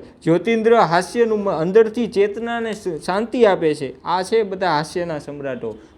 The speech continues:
મારું, મારા કાન આનું હાસ્ય જોવા, હાસ્ય સાંભળવા હલકે છે.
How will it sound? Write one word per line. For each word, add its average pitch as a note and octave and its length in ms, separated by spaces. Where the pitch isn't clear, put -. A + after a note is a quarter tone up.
મારું, G3+ 280
મારા E3 180
કાન F#3+ 360
આનું F#3 240
હાસ્ય C3+ 460
જોવા, D3 320
હાસ્ય D3 340
સાંભળવા D#3 600
હલકે B2 360
છે. G#2 220